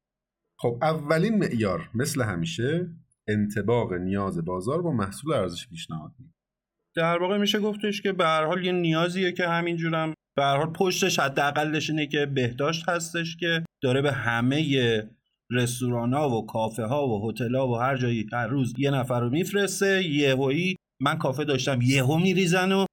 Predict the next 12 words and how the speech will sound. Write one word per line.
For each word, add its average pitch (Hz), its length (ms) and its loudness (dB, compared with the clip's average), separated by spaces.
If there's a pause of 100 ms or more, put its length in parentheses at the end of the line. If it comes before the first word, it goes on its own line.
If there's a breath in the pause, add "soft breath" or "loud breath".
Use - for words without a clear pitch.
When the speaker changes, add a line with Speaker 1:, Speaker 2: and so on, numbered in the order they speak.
Speaker 2:
میان 156 400 4
تو 160 100 0
آشپزخونه 139 720 0
و 208 200 2
میگن: 190 260 2
«اه، 240 420 2
چرا 220 380 0
مثلاً 180 340 0
تو 175 120 -8
فلان 165 360 0
ظرف 220 340 0
ریختی؟ 220 460 0